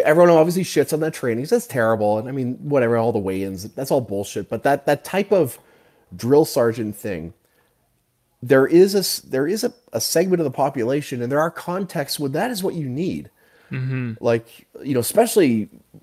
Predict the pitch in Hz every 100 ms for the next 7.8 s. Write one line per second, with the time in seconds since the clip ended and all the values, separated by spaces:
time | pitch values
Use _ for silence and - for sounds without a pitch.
0 | _ - 170 214 196 165 - 147 131 131
1 | 101 - 113 95 127 156 160 151 - 135
2 | 156 131 190 233 151 127 101 - 104 90
3 | - - 190 175 113 98 - - 120 160
4 | 190 - 185 202 - 147 143 135 156 170
5 | 160 190 269 226 139 131 113 156 196 233
6 | 175 143 139 117 95 - _ _ _ -
7 | 220 220 - - 127 104 -